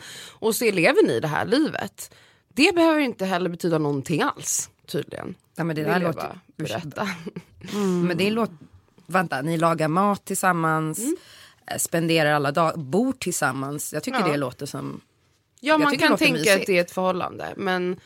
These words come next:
Speaker 2: Jag tycker det låter som ett förhållande.
Speaker 1: jag tycker också att det låter som
Speaker 3: Det,
Speaker 1: ett förhållande.
Speaker 3: ett lajvat förhållande i
Speaker 1: Men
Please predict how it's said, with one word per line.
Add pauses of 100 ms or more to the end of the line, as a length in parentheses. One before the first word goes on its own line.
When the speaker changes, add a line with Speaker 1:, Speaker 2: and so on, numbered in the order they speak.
(520)
Speaker 2:
Jag
tycker
det
låter
som
ett
förhållande. (300)
Speaker 1:
jag
tycker
också
att
det
låter
som
Speaker 3:
Det,
Speaker 1:
ett
förhållande.
Speaker 3:
ett
lajvat
förhållande
i
Speaker 1:
Men